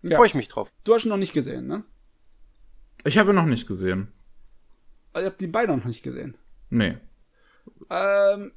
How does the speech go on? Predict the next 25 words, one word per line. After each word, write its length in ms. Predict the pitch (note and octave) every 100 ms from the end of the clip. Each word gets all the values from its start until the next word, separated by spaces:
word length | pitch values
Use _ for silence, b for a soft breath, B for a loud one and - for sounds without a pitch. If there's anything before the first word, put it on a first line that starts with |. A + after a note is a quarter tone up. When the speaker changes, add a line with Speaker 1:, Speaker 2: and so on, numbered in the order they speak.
| _ _ _ -
Speaker 1:
ich 120 | D#3+ -
kann 80 | A#2
Speaker 3:
Aber 80 |
Speaker 1:
euch 80 | F3
Speaker 3:
ich 60 | F3+
will 60 |
Speaker 1:
nur, 80 | G3
Speaker 3:
ihn 120 | A2 G2
sehen. 320 | F#2 F2+ - - _ _
Und 100 | B2
Speaker 1:
ich 40 | C3
Speaker 3:
jetzt 100 | G#3
Speaker 1:
kann 0 |
euch 40 |
Speaker 3:
kommt 200 | G#3 G3+
Speaker 1:
nur 80 | G2
Speaker 3:
er 0 |
ja. 260 | F#2 G2 - _ -
Speaker 1:
eine 340 | F3 A3 B3+ A#3+
F-, 280 | G3+ - A3+
äh, 140 | F3
Vorwarnung 680 | - F#3 E3+ C#3+ C#3 C3 B2+
geben. 480 | D3 G3+ A3+ G3+ - -
Er 240 | D#3+ -
ist 720 | A3+ - - - - - -